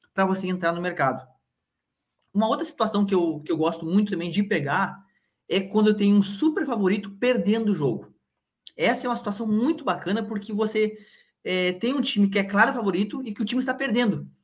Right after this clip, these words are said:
Então é óbvio que o time vai sair pro jogo, o time vai buscar o ataque, o time vai tentar pelo menos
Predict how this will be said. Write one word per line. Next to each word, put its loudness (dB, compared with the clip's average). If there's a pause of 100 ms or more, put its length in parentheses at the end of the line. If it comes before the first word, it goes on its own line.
(220)
Então 2
é 4
óbvio 0
que -2
o 2
time 2
vai 4
sair 4
pro 0
jogo, 2
o -4
time 2
vai 2
buscar 0
o 4
ataque, 0
o -8
time -6
vai 0
tentar 0
pelo -2
menos 0